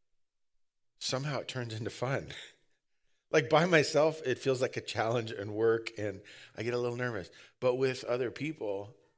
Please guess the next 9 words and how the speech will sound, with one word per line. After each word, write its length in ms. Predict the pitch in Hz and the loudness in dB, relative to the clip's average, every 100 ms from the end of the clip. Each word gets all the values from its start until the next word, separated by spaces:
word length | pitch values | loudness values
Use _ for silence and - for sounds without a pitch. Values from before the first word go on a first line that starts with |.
| _ _ _ _ _ | _ _ _ _ _
it's 100 | - | -16
enjoyable. 580 | 82 90 101 113 151 165 - _ _ _ _ _ _ _ _ _ _ _ _ _ _ _ _ _ _ - | -12 -10 -8 -8 -10 -14 -18 _ _ _ _ _ _ _ _ _ _ _ _ _ _ _ _ _ _ -2
Or 60 | 131 | 0
you 80 | |
get 160 | 113 113 | 2 2
out 240 | 101 123 | 2 -2
and 80 | 131 | -4
they 80 | 110 | -8
say, 200 | - | -10